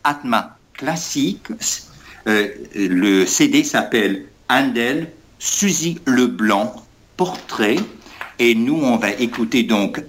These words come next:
Da Tempeste d'abord. Et vous allez voir quelle est l'ambiance affective, sentimentale dans,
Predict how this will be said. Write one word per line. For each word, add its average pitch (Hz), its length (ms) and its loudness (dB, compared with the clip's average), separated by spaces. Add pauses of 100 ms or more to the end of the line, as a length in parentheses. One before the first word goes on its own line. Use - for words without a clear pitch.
(100)
Da 95 220 2 (260)
Tempeste 139 600 0 (800)
d'abord. 139 640 0 (440)
Et 185 60 0
vous 123 200 -2
allez 180 140 4
voir 170 480 -2 (240)
quelle 220 180 -2
est 185 140 2
l'ambiance 170 1080 -2
affective, - 800 -6
sentimentale 131 1080 -2 (360)
dans, 117 260 4